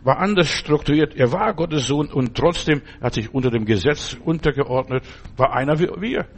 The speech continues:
An Gebärden wurde als Mensch genauso entdeckt, erfunden wie wir.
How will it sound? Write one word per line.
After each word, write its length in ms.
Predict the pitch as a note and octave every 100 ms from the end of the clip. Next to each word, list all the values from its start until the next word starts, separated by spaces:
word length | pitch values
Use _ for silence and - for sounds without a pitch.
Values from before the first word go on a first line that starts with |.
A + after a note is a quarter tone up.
| - -
An 160 | C#3+
Gebärden 480 | B2 B2 D#3 F#3+ F#3+
wurde 320 | D3 C#3+ C3+
als 260 | - A#2 -
Mensch 320 | A2+ E3 E3+ - - - -
genauso 640 | A#2+ A2+ B2 D3 D#3 E3
entdeckt, 560 | C#3+ A#2+ A2+ C#3 D#3+ -
erfunden 580 | B2 - - C#3+ C#3 C3 - -
wie 80 | A#2
wir. 180 | A#2+